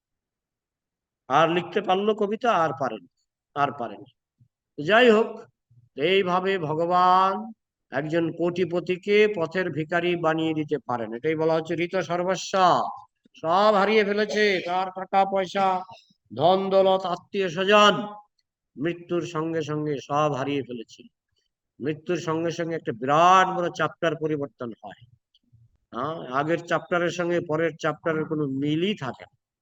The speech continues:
হ্যাঁ, আগে হয়তো কোটিপতি, পরে হয়ে গেল,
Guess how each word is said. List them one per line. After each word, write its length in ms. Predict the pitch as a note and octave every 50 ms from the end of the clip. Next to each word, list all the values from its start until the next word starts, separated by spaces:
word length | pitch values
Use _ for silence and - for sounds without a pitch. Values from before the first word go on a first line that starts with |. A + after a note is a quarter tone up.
| - - - - - - A#2+ -
হ্যাঁ, 200 | - A#2+ C3+ D3 C#3+
আগে 180 | D3 D#3 D#3
হয়তো 260 | D#3+ D#3+ E3+ E3+ F3+
কোটিপতি, 720 | F3+ G#3 G#3+ G#3 A#3+ A3 A#3 A3+ A3+ A3+ G#3+ G#3+ A3+ A#3+ B3 _ _ _ _ _ _ _ _ -
পরে 240 | D#3+ E3 E3+ F3 E3
হয়ে 260 | D3 D3+ D#3+ D#3+ E3
গেল, 180 | D#3+ D#3+ D#3